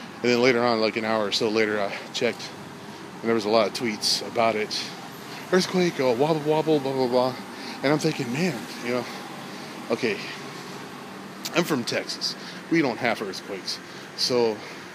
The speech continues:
I was just thinking, like, if somebody who does live in a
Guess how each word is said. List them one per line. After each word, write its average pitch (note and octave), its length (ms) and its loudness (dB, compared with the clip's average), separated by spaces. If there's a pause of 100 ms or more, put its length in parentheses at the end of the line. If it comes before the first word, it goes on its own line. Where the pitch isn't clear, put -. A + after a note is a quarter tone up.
(580)
I B2 60 2
was C3 120 2
just - 160 0
thinking, A#2+ 280 0
like, G#2+ 180 -4
if G#2+ 120 -8
somebody B2+ 560 0 (840)
who B2+ 160 -4
does C#3 260 4
live G#2+ 520 -2 (160)
in A#2+ 140 -4
a G#2 220 -4